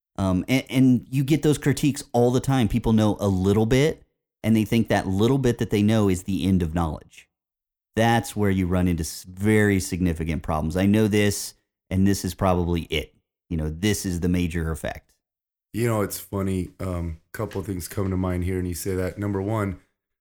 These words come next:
Speaker 2: I look at the age of the internet now, like, let's say this was twenty years ago, Kiefer, and you and I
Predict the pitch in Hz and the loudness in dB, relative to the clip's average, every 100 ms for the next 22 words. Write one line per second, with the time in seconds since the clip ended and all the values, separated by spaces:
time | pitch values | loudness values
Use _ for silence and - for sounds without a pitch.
0 | _ _ _ - 113 123 131 127 104 - | _ _ _ -6 0 0 0 -2 -2 -2
1 | 104 101 - 101 110 107 104 95 101 104 | 0 0 0 0 0 0 -2 -2 0 0
2 | 107 104 107 107 110 107 - _ _ _ | -2 -4 -4 -4 -4 -6 -10 _ _ _
3 | _ _ - 104 98 - - 135 151 - | _ _ -8 -6 -6 -14 -4 -2 -2 0
4 | 143 135 117 - 110 98 - - 113 110 | 2 2 0 -2 -4 -6 -6 -6 -2 0
5 | 104 104 107 110 110 107 - _ _ - | 0 -2 -4 -2 -4 -4 -12 _ _ -8
6 | 113 107 107 98 101 101 98 98 | -6 -4 -4 -2 -2 -2 -2 -2